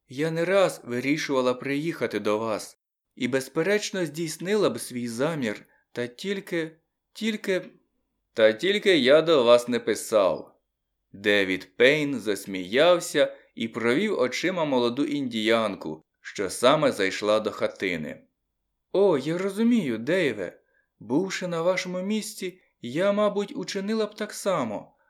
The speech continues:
Але ж я приїхала. Ось я».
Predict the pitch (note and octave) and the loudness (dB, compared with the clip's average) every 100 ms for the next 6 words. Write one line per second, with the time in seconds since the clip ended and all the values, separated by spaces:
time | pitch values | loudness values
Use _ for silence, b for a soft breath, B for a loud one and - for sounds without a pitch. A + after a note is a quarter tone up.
0 | _ _ - D#3+ G3+ E3+ E3+ G3 F#3 F#3 | _ _ -4 0 0 0 0 0 0 -2
1 | G3+ G#3 F3+ D3 A#2 G2+ - b b b | -2 -2 -2 0 0 0 -6 b b b
2 | - A3+ G3+ - - C3+ A2 - | -2 2 2 0 0 2 2 0